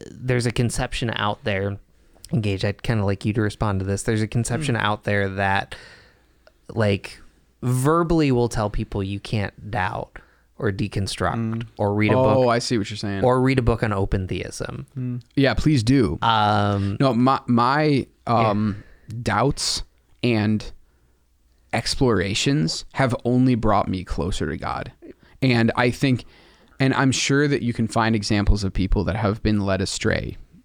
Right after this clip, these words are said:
Speaker 3: surely. But you know the idea that, like, I don't know the, the idiom, but, like, there's this idea that, like, tr-, like, truth being like a lion, like, you don't have to defend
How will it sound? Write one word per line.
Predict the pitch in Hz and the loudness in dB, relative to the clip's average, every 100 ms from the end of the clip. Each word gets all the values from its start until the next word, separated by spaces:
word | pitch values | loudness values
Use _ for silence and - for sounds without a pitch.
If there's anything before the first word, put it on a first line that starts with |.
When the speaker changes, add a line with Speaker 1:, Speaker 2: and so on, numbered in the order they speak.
| - | -12
Speaker 3:
surely. | - - 117 104 69 - _ _ - - | -4 2 2 2 -2 -8 _ _ -16 -8
But | 113 127 - - _ _ _ _ _ _ _ _ _ _ _ _ _ - | 0 2 0 -6 _ _ _ _ _ _ _ _ _ _ _ _ _ 0
you | 131 | 2
know | 143 156 | 4 4
the | 160 | 4
idea | 131 113 120 120 120 | 2 2 4 4 2
that, | - 80 | 2 0
like, | 101 - - | 0 -2 -2
I | 117 | 0
don't | 113 | 2
know | 113 | 2
the, | 104 101 104 | 2 -2 -6
the | 113 113 110 | -4 -2 0
idiom, | 104 107 117 | 0 0 0
but, | - | 0
like, | 110 113 | 0 2
there's | 113 117 | 0 2
this | 117 117 | 0 2
idea | 110 107 113 | 2 2 2
that, | 113 - | 0 0
like, | 101 101 - - - - - _ _ _ _ _ | 0 -2 -6 -16 -20 -20 -20 _ _ _ _ _
tr-, | - - 120 | -4 -2 0
like, | 107 92 | 0 2
truth | - 127 123 - | 2 4 2 2
being | 117 101 | 2 2
like | 101 101 | 0 -2
a | |
lion, | 95 85 90 98 104 117 - - - | -2 0 0 0 0 -2 -6 -10 -2
like, | 92 110 | 0 2
you | |
don't | 107 113 | 2 0
have | |
to | 110 | -2
defend | 92 - 104 107 113 | -6 -4 -2 0 0